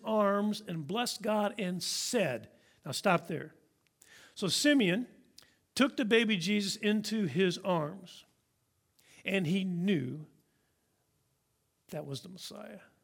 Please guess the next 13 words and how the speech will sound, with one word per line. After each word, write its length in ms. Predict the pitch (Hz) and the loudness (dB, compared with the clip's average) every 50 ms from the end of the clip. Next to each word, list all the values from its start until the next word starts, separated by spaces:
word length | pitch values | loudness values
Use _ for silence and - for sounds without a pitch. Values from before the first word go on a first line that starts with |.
| _ _ _ _ _ _ _ _ _ _ _ _ _ _ _ _ _ _ _ _ _ _ _ _ - _ _ - _ _ _ _ _ _ _ _ _ - | _ _ _ _ _ _ _ _ _ _ _ _ _ _ _ _ _ _ _ _ _ _ _ _ -20 _ _ -20 _ _ _ _ _ _ _ _ _ -6
We're 100 | 196 190 | -2 0
not 180 | 233 254 - | 0 0 0
told 240 | - 196 208 180 131 | 0 0 0 0 0
how 200 | 123 170 185 180 | 0 0 0 0
he 100 | 151 123 | 0 -4
knew, 320 | 113 117 120 - - - - - _ _ _ _ _ _ _ _ _ _ _ _ _ _ _ _ _ _ _ _ _ _ _ _ _ _ _ _ _ _ _ _ _ _ _ _ _ _ _ _ _ _ _ | -6 -8 -10 -10 -12 -14 -16 -20 _ _ _ _ _ _ _ _ _ _ _ _ _ _ _ _ _ _ _ _ _ _ _ _ _ _ _ _ _ _ _ _ _ _ _ _ _ _ _ _ _ _ _
but 160 | - - - 110 | -14 -14 -12 -12
he 80 | 101 | -12
knew. 380 | 101 104 120 147 127 - - - - _ _ _ _ _ _ _ _ _ _ _ _ _ _ _ _ _ _ _ _ _ _ _ _ _ _ _ _ _ _ _ _ _ _ _ _ _ _ _ _ _ _ _ _ _ _ _ _ _ _ _ _ _ _ _ _ _ _ _ _ - | -10 -6 -6 -6 -6 -6 -12 -16 -20 _ _ _ _ _ _ _ _ _ _ _ _ _ _ _ _ _ _ _ _ _ _ _ _ _ _ _ _ _ _ _ _ _ _ _ _ _ _ _ _ _ _ _ _ _ _ _ _ _ _ _ _ _ _ _ _ _ _ _ _ -10
And 100 | - 127 | -4 2
then 120 | 151 185 214 | 4 4 4
he 40 | |
began 640 | 208 214 208 165 180 185 185 185 185 190 185 156 151 | 4 2 2 2 2 2 4 4 2 2 0 -4 -10